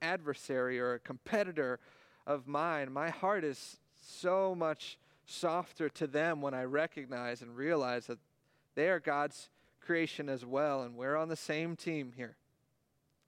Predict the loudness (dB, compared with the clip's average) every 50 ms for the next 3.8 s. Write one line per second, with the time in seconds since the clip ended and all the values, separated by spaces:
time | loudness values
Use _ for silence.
0 | _ -8 -6 -6 -6 -6 -10 _ -20 -20 _ _ _ -6 0 2 2 2 2 2
1 | 0 -2 -2 -2 -2 -2 -2 -2 2 2 0 2 4 4 4 4 2 0 -4 -6
2 | -2 2 2 4 4 4 2 0 -2 -4 -2 0 0 0 0 -4 -6 -2 0 0
3 | 0 -2 -6 -10 -8 -8 -8 -8 -8 -4 -4 -2 -2 -2 -6